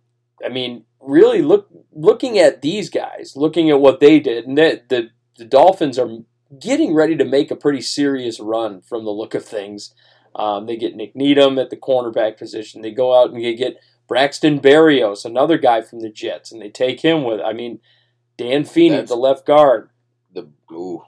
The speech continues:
Speaker 1: Yeah.
Speaker 2: Braxton Berrios.
Speaker 1: Yeah.
Speaker 2: <laughs> That's a really good one.
Speaker 1: That's, that's quietly a good signing. Uh, Braxton Berrios, I don't un-, and not only does he have
Speaker 2: Unsung hero.
Speaker 1: Yeah,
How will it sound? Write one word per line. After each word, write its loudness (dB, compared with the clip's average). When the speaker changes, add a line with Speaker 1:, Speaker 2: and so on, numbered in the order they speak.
Speaker 1:
Yeah. 0
Speaker 2:
Braxton -16
Berrios. -12
Speaker 1:
Yeah. 0
Speaker 2:
<laughs> -16
That's -14
a -18
really -10
good -14
one. -20
Speaker 1:
That's, 2
that's 0
quietly 4
a 0
good 0
signing. -6
Uh, 2
Braxton 2
Berrios, 4
I 0
don't 0
un-, -4
and -6
not 0
only -2
does -2
he -4
have 0
Speaker 2:
Unsung -2
hero. -8
Speaker 1:
Yeah, 0